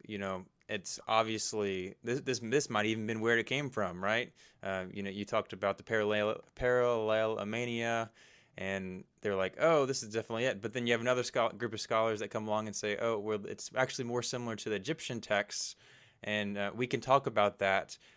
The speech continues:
I mean, have you, have you, uh, studied much of how it's similar to Egyptian creation accounts in regards to the order of the creation and, um, the themes? You know,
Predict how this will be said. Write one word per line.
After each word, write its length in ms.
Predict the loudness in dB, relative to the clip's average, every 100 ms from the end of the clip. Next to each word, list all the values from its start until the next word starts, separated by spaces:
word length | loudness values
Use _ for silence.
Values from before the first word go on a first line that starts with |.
| _ -8
I 40 |
mean, 140 | -6
have 180 | 2 2
you, 360 | 4 2 2 0
have 180 | 0 0
you, 320 | -2 -4 -8 _ _ _ -18 _ -6
uh, 280 | -2 -2 -2 -6
studied 440 | -2 6 8 6 4
much 300 | 4 4 0
of 120 | 6
how 220 | 8 8
it's 160 | 6 2
similar 440 | -2 -2 0 0
to 400 | 0 -2 0 0
Egyptian 580 | -2 0 0 0 -4 -6
creation 440 | 0 4 4 0
accounts 640 | -6 0 2 2 0 -10 -8
in 80 |
regards 420 | -8 -2 0 0 -4
to 360 | -4 -4 -4 -8 -20 _ -8
the 80 | -4
order 640 | 0 0 2 2 4 4
of 320 | 6 4 2
the 80 | -10
creation 760 | -6 0 0 0 -4 -4 -2 -2
and, 260 | 0 -2 -6 _ -20 _ -10
um, 220 | -8 -4
the 100 | -4
themes? 680 | -2 -4 -2 -2 -4 -6 -6
You 80 | -2
know, 280 | 0 -2